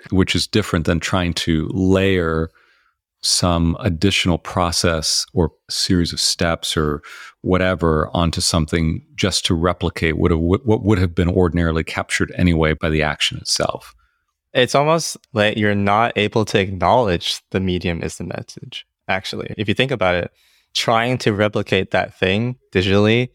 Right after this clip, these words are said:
Speaker 2: is not being able to understand that if you do that, you're actually creating another environment that
Speaker 1: Right.
Speaker 2: has a whole different set of behaviors
Speaker 1: Yes.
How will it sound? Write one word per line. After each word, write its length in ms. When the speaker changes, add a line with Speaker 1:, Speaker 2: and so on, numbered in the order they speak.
Speaker 2:
is 220
not 300
being 200
able 200
to 160
understand 680
that 160
if 140
you 100
do 220
that, 340
you're 120
actually 220
creating 320
another 460
environment 760
that 180
Speaker 1:
Right. 400
Speaker 2:
has 120
a 40
whole 240
different 320
set 180
of 140
behaviors 440
Speaker 1:
Yes. 160